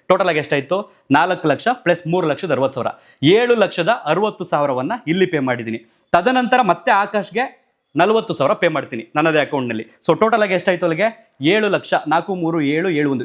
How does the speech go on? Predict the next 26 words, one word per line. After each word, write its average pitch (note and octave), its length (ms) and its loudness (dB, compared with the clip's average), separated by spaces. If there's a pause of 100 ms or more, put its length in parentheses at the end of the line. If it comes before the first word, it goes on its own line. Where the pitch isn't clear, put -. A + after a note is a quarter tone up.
ಎಂಟು A#3 280 2
ಲಕ್ಷ G3 240 0
ಹಣವನ್ನ E3 320 -2
ನಾನು F3 180 -6
ಅಕೌಂಟ್ A#3 580 -2
ಥ್ರೂನಲ್ಲೇ E3+ 280 -4
ಮಾಡಿದ್ದೀನಿ. A#2 460 -10 (380)
ಇನ್ನು G#3+ 140 4
ಹೆಚ್ಚು G#3+ 280 2
ಕಡಿಮೆ A3 240 0 (160)
ಒಂದೂವರೆ A#3 500 2
ಲಕ್ಷ F#3 260 -4
ಹಣವನ್ನ C#3 380 -4 (420)
ನನ್ನ D#3+ 140 2
ತಂದೆ G3+ 400 0
ತಾಯಿ F3 260 -2
ಬಳಿ C#3+ 180 -6
ತೆಗೆದುಕೊಂಡು B2+ 420 -6
ಬಂದು D3 400 -4
ಅದನ್ನ E3 220 0
ಕ್ಯಾಶ್ F3+ 440 0
ರೂಪದಲ್ಲಿ E3 760 -6
ಅಂಗಡಿಗೆ D3 580 0
ಇನ್ವೆಸ್ಟ್ಮೆಂಟ್ C3+ 600 -2
ಮಾಡಿದ್ವಿ. G#2 380 -4 (1080)
ಈಗ F3 300 4